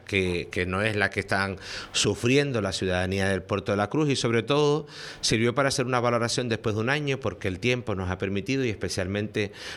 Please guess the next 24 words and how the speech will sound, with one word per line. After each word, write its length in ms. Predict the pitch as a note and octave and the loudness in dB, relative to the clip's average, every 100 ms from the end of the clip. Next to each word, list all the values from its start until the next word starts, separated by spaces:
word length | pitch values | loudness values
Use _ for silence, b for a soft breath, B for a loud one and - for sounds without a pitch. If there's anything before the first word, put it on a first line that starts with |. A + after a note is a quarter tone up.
| B | B
los 140 | A2 | 0
informes 400 | A2 G#2 A2 A2+ | 2 0 -2 0
solicitados, 600 | - A2 G#2+ A2 A#2+ B2 | 0 0 0 0 0 0
poner 280 | B2+ A2+ A2 | 0 0 2
algunos 340 | A2+ A2 A2 G#2+ | 2 2 0 -2
puntos 480 | - A2+ A2+ A2 | -4 -4 -2 -4
sobre 460 | - G2+ G2 G2 G2 B B B | -2 0 2 2 2 B B B
las 240 | - G2+ G2 | 0 0 2
ies, 340 | C#3 D#3+ D#3+ | 2 2 2
desmentir 580 | B2 F2 F#2 G2+ G2 F#2 D#3+ | 0 -2 -2 -2 -2 0 2
algunas 420 | D3 G2+ G2+ G2+ G2+ | 2 0 0 0 0
de 80 | |
las 240 | G2+ G2+ F#2 B B B - | 2 0 -4 B B B -2
excusas 640 | A2+ - D#3 D#3+ - A2 | -2 2 2 2 0 -2
que 160 | - F#2+ | -2 -2
tenían 400 | F#2+ G2+ G2+ G2 | 0 0 0 2
que 160 | G#2 | 2
dar 260 | G2+ D#3+ - | 4 2 0
para 220 | - - | -8 -6
presentar 340 | F#2 F#2 F2 | -4 -4 -4
una 140 | F2 F2+ | -4 -2
moción 200 | F2 F#2 | -2 -4
de 60 | |
censura, 580 | F2+ F#2+ F#2 C3 D#3+ G#3+ | -4 -4 -2 0 0 -2